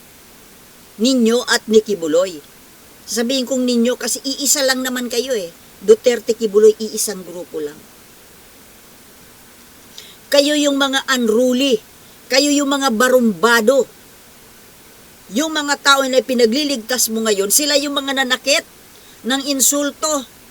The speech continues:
doon sa mga pulis. O, di ba? Magsasampa na nga ng kaso yung mga pulis eh. Dahil dun sa ginawang pang, sila yung abusado. Lumalaban sa otoridad.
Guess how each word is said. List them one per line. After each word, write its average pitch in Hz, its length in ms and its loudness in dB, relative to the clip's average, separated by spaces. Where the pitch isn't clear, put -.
doon 262 400 0
sa 262 160 -2
mga 226 240 -2
pulis. - 680 0
O, 175 120 4
di 180 120 -4
ba? 240 160 0
Magsasampa 294 640 -2
na 302 80 -4
nga 294 160 -2
ng 294 160 -8
kaso 285 320 -2
yung 277 160 -2
mga 277 160 -4
pulis 294 400 -2
eh. 185 80 -2
Dahil 254 220 4
dun 277 160 -4
sa 254 320 -2
ginawang 240 560 0
pang, 226 240 -2
sila 339 380 0
yung 330 180 -6
abusado. 302 760 -2
Lumalaban 302 640 0
sa 294 160 -2
otoridad. 262 560 -2